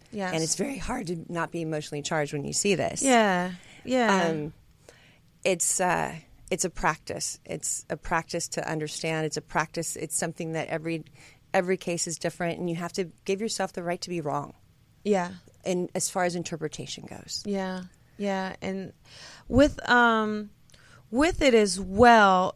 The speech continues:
Speaker 1: um, is there, like, this feeling of, um, what was I gonna say is, or how do I say it? It's kinda like, you know, w-, with the work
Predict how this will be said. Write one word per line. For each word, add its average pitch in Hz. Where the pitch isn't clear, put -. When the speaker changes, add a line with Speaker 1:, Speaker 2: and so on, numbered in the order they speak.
Speaker 1:
um, 196
is 240
there, 330
like, 294
this 294
feeling 285
of, 226
um, 208
what 254
was 240
I 233
gonna 214
say 190
is, 208
or 190
how 208
do 208
I 180
say 170
it? -
It's 226
kinda 330
like, 285
you 262
know, 247
w-, 220
with 277
the 226
work 190